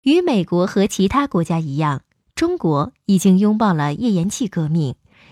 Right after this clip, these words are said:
以期摆脱对进口能源的依赖。但公众的怒火在高山镇的意外爆发，凸显了即使在中国严格控制的政治体制下，国家也有必须解决的社会和环境挑战。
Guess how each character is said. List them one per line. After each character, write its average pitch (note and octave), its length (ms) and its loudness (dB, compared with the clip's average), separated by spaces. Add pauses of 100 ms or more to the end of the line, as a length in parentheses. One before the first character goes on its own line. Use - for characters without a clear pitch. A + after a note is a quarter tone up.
(120)
以 G#3+ 140 0
期 B3+ 240 0
摆 D3 240 -4
脱 G#3+ 260 -2
对 A#3 240 0
进 D4+ 220 -6
口 D3+ 220 -4
能 D3+ 200 0
源 D#3 180 0
的 E3 80 -2
依 F#3 200 0
赖。 F#3 280 -4 (480)
但 A#3+ 180 2
公 D#4 220 -4
众 D#4+ 160 -2
的 G3+ 100 4
怒 C#4 160 -2
火 E3 380 -6
在 E3+ 200 0
高 A3+ 220 -4
山 B3+ 220 -6
镇 C4 160 -2
的 F#3 100 0
意 A#3 160 -2
外 F#3 160 -2
爆 C#3+ 200 -2
发， E3 280 -2 (240)
凸 F4 220 -2
显 G3+ 180 -2
了 D#3 100 -2
即 G#3 240 -2
使 F#3 160 -2
在 C#3+ 180 -2
中 C4+ 220 -4
国 B2+ 440 -4
严 G3 200 2
格 F3+ 220 2
控 A#3 300 -2
制 F3+ 100 0
的 D#3 140 -2
政 D#4 200 -4
治 F3+ 140 -2
体 - 160 -10
制 D#3+ 160 -4
下， D3 300 -6 (240)
国 F#3 200 2
家 D4+ 340 -4
也 G#3 120 -2
有 F#3 140 -2
必 A3+ 180 -4
须 C#4 220 -2
解 D3 240 -4
决 D3+ 120 -4
的 E3+ 120 -2
社 B3 240 -2
会 F#3 240 -2
和 F3+ 240 -2
环 C#3+ 260 -4
境 C#4+ 180 -6
挑 E3 220 -8
战。 C#3 280 -8